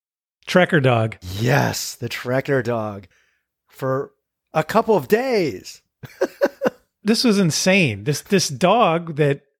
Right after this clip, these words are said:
Speaker 1: I think was just sort of a street dog from one of the villages decided to start following trekkers to the pass, and he was doing our pace, I guess. And we got to the pass, and this dog shows up. Nobody knows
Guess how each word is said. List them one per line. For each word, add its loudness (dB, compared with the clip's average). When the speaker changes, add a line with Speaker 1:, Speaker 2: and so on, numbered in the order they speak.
Speaker 1:
I -2
think -2
was 0
just 0
sort 0
of -2
a -4
street -4
dog 0
from -6
one -2
of 0
the 2
villages 0
decided 2
to 0
start 0
following 2
trekkers 0
to -2
the 0
pass, 0
and -2
he 0
was 0
doing -4
our 0
pace, -2
I -2
guess. -2
And 0
we 4
got 2
to 0
the 0
pass, 0
and -2
this 0
dog 0
shows -2
up. -6
Nobody 2
knows 2